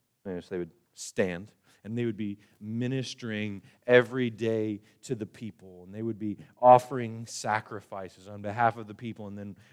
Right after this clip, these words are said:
once a year, on the Day of Atonement, they would offer a big sacrifice. And they would go into the Holy of Holies in the temple, and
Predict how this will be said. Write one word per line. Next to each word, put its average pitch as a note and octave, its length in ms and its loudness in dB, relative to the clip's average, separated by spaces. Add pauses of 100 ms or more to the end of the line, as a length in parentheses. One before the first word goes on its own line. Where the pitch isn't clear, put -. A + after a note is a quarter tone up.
once B2 380 -2
a D3+ 60 -4
year, A2 280 -4
on A2+ 80 -4
the A2 80 -6
Day A#2 220 0
of A2 100 0
Atonement, A2 640 -4 (240)
they B2+ 160 6
would C3 160 6
offer A#2 520 6 (220)
a A2+ 400 6 (380)
big A#2 420 2 (160)
sacrifice. F#2+ 1120 -2 (760)
And C3 100 -2
they B2 60 2
would A2+ 120 0
go B2+ 180 4
into B2+ 220 -2
the A2+ 80 -4
Holy C3+ 360 2
of A#2 100 0
Holies B2+ 440 2
in A2 60 -8
the G#2+ 80 -8
temple, A2+ 500 -8 (220)
and G#2 180 -10